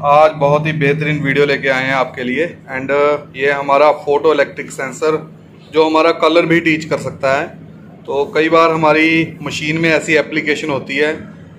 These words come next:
जैसे कोई paper है, हमें उस paper का color teach करना होता है, तो ऐसी application के लिए ये वाला sensor बड़ा ही बेस्ट sensor है।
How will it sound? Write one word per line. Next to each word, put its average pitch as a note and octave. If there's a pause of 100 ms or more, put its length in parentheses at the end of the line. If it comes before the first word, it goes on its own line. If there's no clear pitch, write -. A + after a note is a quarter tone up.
(260)
जैसे C#3
कोई E3
paper D#3
है, D#3
हमें D#3
उस D#3+
paper D#3
का D#3+
color D#3+
teach E3
करना C#3+
होता C#3
है, E3 (540)
तो -
ऐसी D#3
application E3+
के D#3
लिए D#3 (280)
ये C3+
वाला D3
sensor D3
बड़ा C3+
ही C#3+
बेस्ट B2+
sensor C3+
है। D3+